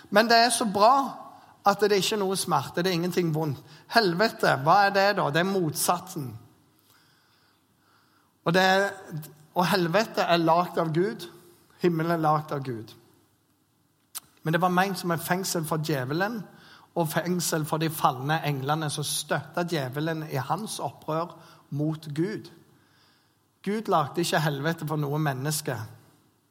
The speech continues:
Men de som, eh, ikke ønsker å ha Gud i sitt liv, de kommer han til slutt og sier, «Din vilje skje, ikke min.» For Guds vilje er at alle skal være med han.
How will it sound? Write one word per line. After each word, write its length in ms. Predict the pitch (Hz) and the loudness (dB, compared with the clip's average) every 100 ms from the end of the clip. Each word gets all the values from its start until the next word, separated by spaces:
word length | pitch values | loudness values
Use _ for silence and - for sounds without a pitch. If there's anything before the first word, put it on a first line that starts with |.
| _ _ _ _ _ _ _ _ _ _ _ _ - _ - | _ _ _ _ _ _ _ _ _ _ _ _ -20 _ -4
Men 140 | 151 | 0
de 160 | 170 190 | 0 0
som, 280 | 185 170 165 | -2 0 2
eh, 240 | 156 151 151 196 | 2 0 -2 -4
ikke 380 | 175 - 208 208 196 | -2 0 -4 -4 -4
ønsker 480 | 156 107 - - | -4 -4 -8 -4
å 40 | 175 | -2
ha 340 | - 143 165 | 0 0 0
Gud 380 | 156 156 156 170 | -2 -4 -4 -4
i 80 | 147 | -4
sitt 320 | 139 131 - | -4 -8 -6
liv, 340 | 151 214 175 - _ _ _ _ _ | -6 -6 -8 -16 _ _ _ _ _
de 80 | 156 | -8
kommer 320 | 151 151 165 | -4 -4 -2
han 160 | 156 139 | -2 -2
til 240 | 151 147 139 | -4 -4 -4
slutt 380 | - 156 151 139 | -6 -4 -4 -6
og 60 | |
sier, 320 | 131 135 156 147 - - - _ - | -4 -2 -2 -4 -12 -20 -20 _ -6
«Din 260 | 147 151 | -2 -2
vilje 340 | 139 120 123 127 | -4 -6 -8 -6
skje, 220 | - 107 117 - | -8 -10 -14 -16
ikke 260 | - 123 151 | -10 -6 -6
min.» 320 | 135 127 123 101 | -6 -8 -10 -10
For 140 | 127 | -12
Guds 400 | 127 196 190 - | -6 -4 -4 -6
vilje 280 | 147 131 143 | -6 -4 -2
er 380 | 135 143 147 147 | 0 -2 -2 -6
at 200 | 135 - | -8 -6
alle 240 | 131 123 131 | -6 -6 -8
skal 200 | - 131 | -8 -8
være 160 | 113 | -8
med 140 | 117 120 | -10 -12
han. 180 | 120 | -12